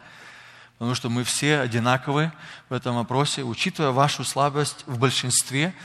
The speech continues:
я предполагаю, что и личное поклонение, и семейное поклонение нуждается сегодня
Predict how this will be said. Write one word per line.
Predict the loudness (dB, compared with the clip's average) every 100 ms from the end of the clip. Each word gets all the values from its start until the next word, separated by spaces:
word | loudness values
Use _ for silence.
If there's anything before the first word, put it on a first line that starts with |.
| -16 -16 -6
я | 2 2
предполагаю, | 2 2 4 8 8 8 4
что | -2 2 4 4 2 -6 -2
и | 2
личное | 4 4 4 0
поклонение, | -2 -2 0 2 2 2 0
и | 0 0
семейное | 0 2 8 8 8 4
поклонение | 0 -2 0 2 2 2 0
нуждается | -2 4 4 4 0 -4
сегодня | -4 -4 0 0 0 -4